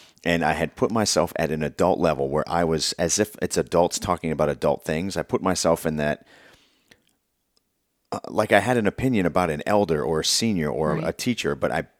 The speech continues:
Speaker 1: p-, positioned myself in my words in that it was not respectful.
Speaker 2: Right.
Speaker 1: And I got smoked for it.
Speaker 2: Mm-hmm.
Speaker 1: Fast forward now to the point where, one, you're not allowed to s-,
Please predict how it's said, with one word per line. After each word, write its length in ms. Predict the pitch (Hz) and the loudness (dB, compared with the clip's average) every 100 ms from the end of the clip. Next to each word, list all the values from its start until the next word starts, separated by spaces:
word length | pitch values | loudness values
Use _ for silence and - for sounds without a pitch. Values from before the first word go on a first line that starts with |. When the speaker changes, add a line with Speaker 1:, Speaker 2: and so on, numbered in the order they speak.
| _ | _
Speaker 1:
p-, 80 | - - | -16 -10
positioned 400 | - 87 120 110 | -6 0 0 0
myself 340 | 113 101 85 - | 0 2 2 2
in 60 | |
my 120 | 78 76 | 0 0
words 400 | 73 73 73 - | 0 -2 -2 -6
in 160 | 82 | -4
that 120 | 76 | -4
it 100 | 73 | -4
was 320 | 76 76 71 - | -2 -2 -4 -4
not 440 | 82 85 87 - _ - - _ - | 0 0 -2 -8 _ -20 -20 _ -10
respectful. 800 | 73 - - - 80 - - - _ | -4 -2 -2 -2 -4 -6 -12 -14 _
Speaker 2:
Right. 240 | 175 156 - _ - | -6 -6 -8 _ -6
Speaker 1:
And 140 | - | -2
I 60 | 78 | -2
got 260 | 73 - | -4 -4
smoked 560 | - - - 101 78 - | 0 2 2 2 0 -2
for 200 | - - | -10 -12
it. 140 | - - | -12 -10
Speaker 2:
Mm-hmm. 160 | 175 196 - - _ - | -8 -8 -10 -20 _ -16
Speaker 1:
Fast 440 | - 95 104 - | 0 2 2 0
forward 380 | - 92 82 76 | 0 2 4 2
now 280 | 82 85 73 | 0 0 -2
to 80 | 67 | -6
the 100 | 67 | -8
point 280 | - 82 | -4 -2
where, 180 | 67 76 | -2 -4
one, 280 | 71 98 87 | 0 0 0
you're 100 | 82 | -2
not 140 | 85 | 0
allowed 220 | 78 76 67 | 0 0 -2
to 40 | |
s-, 120 | - | -6